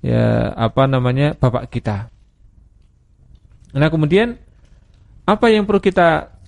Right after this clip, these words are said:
ingatkan, kita ajarkan kepada orang tua kita kayak tadi, yaitu permasalahan yang sangat fundamental dulu.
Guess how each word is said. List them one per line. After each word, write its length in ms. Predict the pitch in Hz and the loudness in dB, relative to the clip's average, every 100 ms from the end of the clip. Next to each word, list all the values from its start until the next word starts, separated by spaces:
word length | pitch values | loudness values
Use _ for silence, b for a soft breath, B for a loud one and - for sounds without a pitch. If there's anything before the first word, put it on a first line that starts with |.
| _ _ - - - | _ _ -20 -20 -4
ingatkan, 640 | 175 180 226 - 196 170 147 | 0 2 0 0 -2 0 0
kita 320 | 156 160 151 | 0 2 0
ajarkan 480 | - 196 214 185 170 | 0 -2 0 -2 -2
kepada 320 | 147 143 139 | -2 0 0
orang 240 | 139 139 | 0 0
tua 160 | 139 143 | 0 -4
kita 240 | 160 226 | -4 -4
kayak 160 | 240 240 | -4 -2
tadi, 480 | 254 247 196 175 - | -2 -2 -2 -4 -2
yaitu 160 | 151 208 | -4 -4
permasalahan 640 | 226 220 208 202 214 208 | -2 0 0 0 0 0
yang 160 | 196 202 | 0 -2
sangat 320 | - 202 196 | -2 -4 -2
fundamental 640 | 208 170 160 170 170 170 156 | 0 2 2 0 0 0 2
dulu. 320 | 156 127 | 0 0